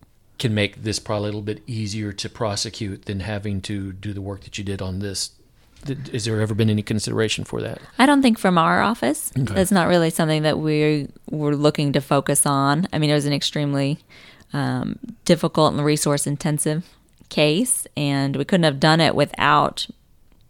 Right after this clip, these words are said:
Speaker 2: the oth-, other experts having looked at it, I mean, and giving us all their time for free. So it's not really something that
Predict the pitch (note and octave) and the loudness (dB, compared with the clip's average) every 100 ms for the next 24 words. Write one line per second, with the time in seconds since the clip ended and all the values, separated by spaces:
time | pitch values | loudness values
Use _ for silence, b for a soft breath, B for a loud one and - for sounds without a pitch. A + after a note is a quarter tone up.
0 | - D3+ D#3+ D3 - - D3+ D#3 - D3+ | -8 2 4 4 0 2 4 4 2 2
1 | - D3 D3 C#3+ C#3 D3+ E3 D#3+ D#3 D3+ | 0 -4 -2 -2 0 0 0 2 4 4
2 | C#3+ B2 B2 B2 - C#3+ - C#3+ D3 C#3+ | 2 2 0 -2 -4 -6 -2 0 2 2
3 | C#3 C3+ C3+ C3+ - C3+ C#3 - - D#3+ | 0 2 2 2 0 -2 -2 -6 -2 0
4 | D3+ C#3 C#3+ F3+ C#3+ D#3+ D#3 D#3 D3 C#3+ | 2 0 2 0 2 2 2 0 -2 -2
5 | C#3 C3+ - | 0 -2 -4